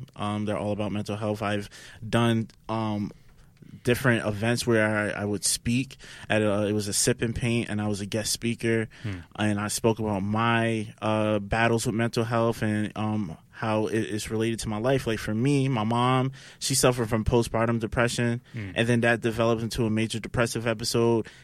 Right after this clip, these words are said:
Speaker 1: and that eventually developed into chronic depression.
Speaker 2: Hmm.
Speaker 1: And with that going on, my father as well, being her caretaker, became depressed. And, you know, I've seen my father,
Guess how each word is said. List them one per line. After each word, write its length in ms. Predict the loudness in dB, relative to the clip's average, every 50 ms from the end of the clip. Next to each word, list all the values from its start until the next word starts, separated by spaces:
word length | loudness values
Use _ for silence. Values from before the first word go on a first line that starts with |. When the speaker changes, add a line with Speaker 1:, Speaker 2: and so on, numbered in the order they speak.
| -20 -12 -2
Speaker 1:
and 280 | 0 2 2 4 2 2
that 200 | 2 2 2 2
eventually 480 | 2 0 -2 -2 -4 -2 -2 -4 -4 -2
developed 420 | -4 -4 -4 -2 -2 -2 -2 -4 -6
into 120 | -8 -8
chronic 360 | -6 -4 -4 -4 -4 -6 -8
depression. 540 | -10 -10 -8 -8 -8 -8 -10 -12 -12 -16 -18 -20 -12 -8
Speaker 2:
Hmm. 180 | -6 -6 -6 -6 -10 -8 -2
Speaker 1:
And 280 | 0 2 2 2 2 0
with 180 | 0 -2 2
that 260 | 4 6 6 6 4
going 300 | 2 -2 0 0 0 0
on, 160 | 0 -2 -2 -2
my 140 | -4 -6
father 440 | -6 -2 2 4 4 4 4 4 2 0
as 160 | 0 -2 -2
well, 240 | 0 2 2 2 2
being 220 | 0 -2 -2 -2
her 120 | -2 -4 -6
caretaker, 640 | -6 -4 -2 -2 -2 -2 -4 -6 -6 -4 -4 -6 -6
became 400 | -6 -8 -10 -6 -6 -4 -4 -4
depressed. 640 | -6 -6 -6 -4 -4 -4 -4 -6 -8 -12 -14 -16 -20 -20 -20 -10 -6
And, 400 | -4 -2 -2 -2 -2 -4 -4 -4
you 140 | -4 -4 -4
know, 240 | -2 -2 -2 -4 -2
I've 340 | 0 0 2 0 0 -4 -8 -10
seen 300 | -8 -6 -4 -2 -2 -2
my 180 | 0 0 0 -2
father, 540 | 0 0 -2 -2 0 0 -2 -2 -4 -4